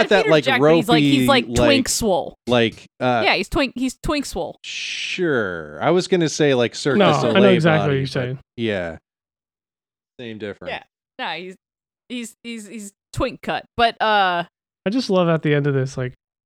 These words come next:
Speaker 3: Vermin does get away, but, like, the turn of Kraven is, like, watching the struggle between Peter and Vermin and Vermin being afraid of him, but Peter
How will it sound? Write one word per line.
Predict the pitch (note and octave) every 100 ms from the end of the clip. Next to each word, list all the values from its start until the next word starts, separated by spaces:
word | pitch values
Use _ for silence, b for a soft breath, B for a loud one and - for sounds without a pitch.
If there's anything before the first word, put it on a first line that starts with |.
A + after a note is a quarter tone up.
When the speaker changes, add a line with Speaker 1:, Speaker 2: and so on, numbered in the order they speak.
| _ _
Speaker 3:
Vermin | D#3+ F3+ F#3+
does | D#3 D3+ D3
get | D#3 C#3+
away, | C3+ C3 B2+
but, | C3
like, | B2+ B2
the | -
turn | C3+ - D3+ C#3+
of | C3
Kraven | - C#3 C3+ B2+ B2
is, | B2
like, | C3 A#2+
watching | B2+ B2+ C3+ D3 C3+
the | B2+
struggle | - - C3 C3 B2 B2
between | B2+ - B2+ B2 A#2+ A#2+ B2+
Peter | - D#3+ D3 C#3+ C3+
and | B2+ C#3
Vermin | C3+ D#3+ D#3+ D#3 C#3+
and | B2+ B2+ _ _ _ _ _ _ _ _ _ D3+
Vermin | D#3+ D#3 D3
being | C#3+ D3 C#3
afraid | C3+ - D3 D3
of | C#3+
him, | D3+ D3+
but | C3+
Peter | C3+ D3 C#3